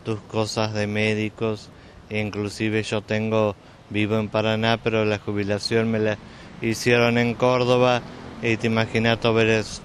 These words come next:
todo el trastorno con los problemas de salud que uno tiene,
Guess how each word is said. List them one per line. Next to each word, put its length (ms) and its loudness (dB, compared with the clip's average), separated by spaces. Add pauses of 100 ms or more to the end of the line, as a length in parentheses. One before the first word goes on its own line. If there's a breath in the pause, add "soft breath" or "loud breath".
todo 300 4
el 80 0
trastorno 760 0 (440 loud breath)
con 140 0
los 100 0
problemas 580 2
de 80 2
salud 400 2
que 120 -2
uno 180 0
tiene, 420 2